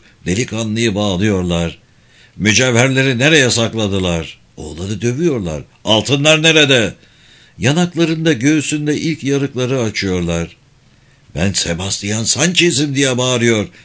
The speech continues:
"Ben Maracaibo valisinin kardeşiyim. Çok önemli bir insanım." Bir kulağının yarısını kesiyorlar. Oğlanı yerde sürüklüyorlar.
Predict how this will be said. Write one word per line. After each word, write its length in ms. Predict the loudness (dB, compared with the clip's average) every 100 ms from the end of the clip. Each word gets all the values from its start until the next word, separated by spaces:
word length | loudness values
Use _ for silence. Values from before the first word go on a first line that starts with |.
| _
"Ben 220 | 0 2
Maracaibo 880 | 2 2 2 2 2 4 4 4 2
valisinin 540 | 2 2 2 2 2 2
kardeşiyim. 640 | 2 2 2 2 2 2
Çok 200 | 0 0
önemli 380 | 0 0 2 2
bir 80 | 4
insanım." 680 | 2 2 2 2 0 -2 -8 _ _ _ -20 -18 -4
Bir 240 | -2 -2
kulağının 440 | -4 -4 -4 -2 -2
yarısını 520 | 0 0 -2 -4 -4
kesiyorlar. 720 | -4 -4 -2 -2 -2 -2 -2
Oğlanı 460 | -2 -2 -2 -2 -2
yerde 360 | -2 -2 0
sürüklüyorlar. 840 | 0 0 -2 -2 -2 0 0 0